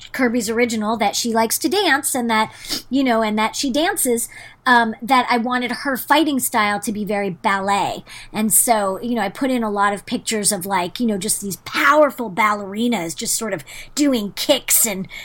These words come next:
you know, jumping and, you know, leaping and stuff like that. 'Cause,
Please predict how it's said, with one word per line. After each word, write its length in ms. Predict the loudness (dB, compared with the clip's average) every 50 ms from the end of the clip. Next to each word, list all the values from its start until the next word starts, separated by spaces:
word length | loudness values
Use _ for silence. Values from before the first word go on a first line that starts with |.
| -14 -8 -2
you 100 | 0 0
know, 300 | 2 2 2 0 0 -2
jumping 720 | 0 2 4 4 4 4 4 2 0 0 0 0 -4 -4
and, 300 | -4 -4 -4 -4 -4 -2
you 80 | -2 -2
know, 140 | -2 -2 0
leaping 680 | 2 4 6 6 4 4 2 0 0 0 0 -4 -6
and 160 | -8 -6 -6
stuff 260 | -4 -2 -4 -4 -2
like 200 | -4 -6 -4 -2
that. 340 | 0 2 2 2 0 -2 -2
'Cause, 200 | -4 -2 -2 -2